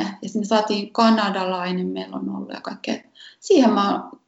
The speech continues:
tosi tyytyväinen, että siitä ei tullut ihan semmonen niinku perinteinen Pariisi,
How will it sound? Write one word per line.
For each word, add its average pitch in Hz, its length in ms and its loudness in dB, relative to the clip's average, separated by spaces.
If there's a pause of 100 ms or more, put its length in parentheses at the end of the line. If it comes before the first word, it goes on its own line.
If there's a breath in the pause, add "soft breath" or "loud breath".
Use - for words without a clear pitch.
(380)
tosi 226 300 0
tyytyväinen, 226 760 2
että - 320 -2
siitä 220 280 0
ei 214 60 2
tullut 226 220 0
ihan 247 400 6
semmonen 196 380 2
niinku 196 220 0
perinteinen 196 680 2
Pariisi, 214 720 4